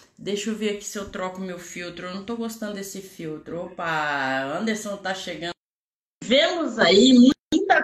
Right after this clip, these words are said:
coisa acontecendo esses dias, né? E a gente tá aqui trabalhando, é, pra viver de cursos online. Como é que a gente vai fazer esse negócio, cara? Será que é possível fazer isso? Então, eu acho que é, né?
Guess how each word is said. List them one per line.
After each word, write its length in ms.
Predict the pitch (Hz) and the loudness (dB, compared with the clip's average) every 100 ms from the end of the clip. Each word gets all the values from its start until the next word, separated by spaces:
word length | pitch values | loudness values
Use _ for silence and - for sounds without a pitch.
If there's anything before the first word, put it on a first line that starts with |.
| - | 6
coisa 440 | 254 269 233 247 | 8 8 6 2
acontecendo 580 | 233 226 233 - 226 226 | 2 4 4 4 0 0
esses 300 | 208 208 185 | 0 -2 -6
dias, 460 | 156 220 294 233 180 | -2 2 4 4 4
né? 280 | 170 175 175 _ 190 | 2 2 -2 _ -4
E 100 | 190 | 4
a 100 | 208 | 4
gente 280 | 208 233 240 | 6 4 4
tá 100 | 277 | 2
aqui 260 | 277 - 262 | 0 0 2
trabalhando, 720 | 262 240 233 262 302 285 - _ _ - | 4 6 6 6 6 4 2 _ _ -14
é, 340 | - 185 202 202 | 2 6 8 8
pra 180 | 208 220 | 6 4
viver 340 | 208 196 214 | 4 4 4
de 100 | 220 | 4
cursos 400 | - 233 214 208 | 2 2 2 0
online. 640 | 202 180 165 220 262 226 180 - _ _ | 2 2 4 6 6 6 4 -8 _ _
Como 240 | - 233 247 | 4 6 8
é 120 | 330 | 6
que 80 | 339 | 4
a 80 | 311 | 6
gente 320 | 285 285 285 | 8 8 6
vai 180 | 247 277 | 6 4
fazer 600 | - 302 294 226 208 269 | 2 4 4 4 0 0
esse 240 | 427 - 320 | 0 0 2
negócio, 640 | 330 240 240 311 370 - _ | 2 2 0 0 -6 -12 _
cara? 480 | 269 190 170 - - | 0 2 2 0 0
Será 320 | - 269 359 | 2 4 4
que 60 | 370 | 2
é 100 | 381 | 4
possível 560 | 269 - 285 339 330 | 4 6 4 4 4
fazer 380 | 254 247 233 233 | 2 4 4 4
isso? 540 | 247 262 - - 214 - _ _ _ _ _ _ | 2 0 -2 -8 -10 -12 _ _ _ _ _ _
Então, 1000 | - 220 220 214 240 302 330 339 320 269 262 | 4 6 6 6 8 8 8 8 6 4 6
eu 220 | 240 247 | 6 6
acho 320 | 262 - 269 | 4 0 -4
que 80 | - | 0
é, 180 | - 277 | 4 6
né? 260 | 247 262 | 6 4